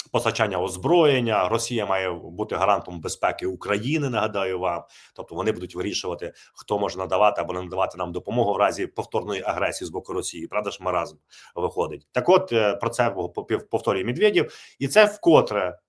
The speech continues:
демонструє, що ні до яких зустрічей Білий Дім не буде готовий і не хоче бути готовим до зустрічі з Путіним, як мінімум, в Будапешті. Про це сказав Марко Рубіо,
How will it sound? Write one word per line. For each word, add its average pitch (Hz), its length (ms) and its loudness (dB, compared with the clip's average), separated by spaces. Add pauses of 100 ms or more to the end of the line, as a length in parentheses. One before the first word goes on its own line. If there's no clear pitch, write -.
(480)
демонструє, 165 640 4
що 113 600 2 (160)
ні 151 160 2
до 156 120 0
яких 143 520 4
зустрічей 135 680 -4 (240)
Білий 117 260 2
Дім 117 280 -2
не 104 120 -2
буде 113 540 0 (1120)
готовий 123 480 2
і 147 80 0
не 143 80 4
хоче - 380 -4
бути 110 480 -2 (300)
готовим 98 460 0
до 90 80 -4
зустрічі 107 340 -6
з - 80 -8
Путіним, 98 500 -6
як 95 220 -8
мінімум, 113 200 0
в 87 40 -8
Будапешті. 92 480 -2
Про - 100 -16
це 165 100 -4
сказав 139 200 2
Марко 147 300 4
Рубіо, 196 460 2